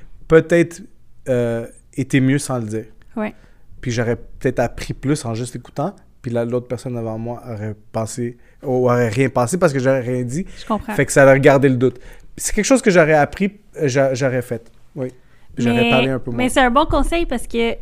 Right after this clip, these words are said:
Speaker 2: c'est quelque chose qui souvent, en vieillissant, avec du recul, tu
Speaker 1: Mm.
Speaker 2: réalises, mais que des fois, quand t'es plus jeune,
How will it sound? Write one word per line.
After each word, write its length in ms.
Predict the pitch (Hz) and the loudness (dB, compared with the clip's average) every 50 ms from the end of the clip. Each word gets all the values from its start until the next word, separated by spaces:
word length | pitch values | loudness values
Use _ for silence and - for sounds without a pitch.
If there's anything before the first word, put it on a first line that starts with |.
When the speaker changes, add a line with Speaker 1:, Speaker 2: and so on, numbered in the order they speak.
| - | -10
Speaker 2:
c'est 160 | - - 240 220 | -10 -8 -8 -4
quelque 220 | 240 226 220 - | -4 -4 -2 0
chose 180 | 277 277 277 - | -2 -2 -2 -2
qui 180 | - - - | -8 -10 -10
souvent, 480 | - 247 226 240 254 262 277 262 220 202 | -8 -6 -2 0 0 2 2 2 2 0
en 60 | 208 | 0
vieillissant, 600 | 196 226 226 220 208 - - - 233 233 262 262 | -2 -2 -4 -4 -4 -6 -6 -4 -2 0 0 2
avec 200 | 240 214 208 202 | 2 0 -2 -2
du 140 | 202 208 220 | -2 -2 -2
recul, 640 | 202 208 202 202 - - 240 247 269 269 277 277 - - - - - - - - - | 0 -2 -4 -4 -4 -4 -2 0 0 0 -2 -4 -8 -12 -18 -18 -18 -18 -18 -16 -10
tu 100 | - 233 | -6 -6
Speaker 1:
Mm. 20 | 208 | -4
Speaker 2:
réalises, 640 | 202 196 190 190 202 226 254 302 320 - - - - - - - - - - - - | -2 -2 -2 -2 -2 -2 -2 -2 -4 -6 -10 -16 -16 -20 -20 -20 -20 -20 -18 -12 -8
mais 120 | 208 208 | -8 -6
que 120 | - 220 | -4 -4
des 200 | 208 202 226 233 | -4 -2 -4 -4
fois, 220 | 226 - - 262 269 | -4 -4 -2 -4 -2
quand 160 | 262 254 226 214 | -2 -4 -4 -4
t'es 120 | - 214 | -6 -8
plus 300 | 190 - 220 220 214 220 | -8 -8 -6 -4 -2 -2
jeune, 500 | 226 226 233 247 247 254 254 254 262 254 | 0 0 0 2 2 2 0 0 0 -2